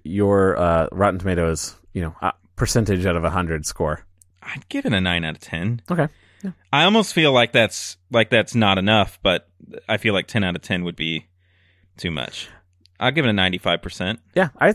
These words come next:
Speaker 1: I think I'd put this in, like, eighty, eighty-five percent. Um, but, you know, for a horror movie, for me, that's, that's still pretty high. It'd
Speaker 2: Yeah.
Speaker 1: be, like, a notch
Speaker 2: Yeah, that's
Speaker 1: under,
Speaker 2: great.
Speaker 1: uh, Get Out, and then,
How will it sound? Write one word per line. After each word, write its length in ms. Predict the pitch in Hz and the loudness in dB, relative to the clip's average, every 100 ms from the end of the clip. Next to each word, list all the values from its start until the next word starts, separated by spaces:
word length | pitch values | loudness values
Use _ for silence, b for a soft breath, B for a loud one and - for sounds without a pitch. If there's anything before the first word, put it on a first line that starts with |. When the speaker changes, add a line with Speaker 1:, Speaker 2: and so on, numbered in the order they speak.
| - | 2
Speaker 1:
I 80 | 196 | 0
think 180 | 294 302 | 2 2
I'd 120 | 208 | 2
put 120 | 208 | 2
this 160 | 190 170 | 2 2
in, 120 | 139 | 4
like, 220 | 120 104 - | 4 2 2
eighty, 320 | 101 101 98 | 2 2 2
eighty-five 440 | 92 92 92 90 | 2 0 0 0
percent. 400 | - 92 101 110 - _ 95 | -2 -4 -4 -6 -18 _ -6
Um, 300 | 90 82 82 | -4 -4 -2
but, 180 | - 92 _ | 0 0 _
you 100 | 120 | -4
know, 100 | 92 - | -4 -2
for 180 | - 113 | 4 6
a 40 | |
horror 240 | 127 127 | 6 4
movie, 260 | 113 101 98 | 4 2 0
for 160 | - 95 | -2 -2
me, 180 | 98 | 0
that's, 240 | 87 87 - | 0 0 -2
that's 260 | 90 - - | -6 -6 -14
still 180 | - 104 | -4 -2
pretty 200 | - 85 | 0 0
high. 240 | 85 78 - _ _ _ _ _ _ _ _ - | 0 -2 -6 _ _ _ _ _ _ _ _ -8
It'd 120 | 95 107 | -2 0
Speaker 2:
Yeah. 60 | |
Speaker 1:
be, 140 | 95 87 | 2 2
like, 160 | 110 | 2
a 40 | 139 | 4
notch 300 | 127 123 - | 4 4 4
Speaker 2:
Yeah, 100 | 110 | 2
that's 100 | 104 | 4
Speaker 1:
under, 160 | 101 95 | 4 4
Speaker 2:
great. 160 | 101 - - | 2 -4 -4
Speaker 1:
uh, 300 | 90 82 80 - | 0 0 0 0
Get 160 | 98 | 0
Out, 340 | 80 80 - - | 2 0 -4 -12
and 200 | 87 82 | -8 -6
then, 280 | 80 78 | -4 -6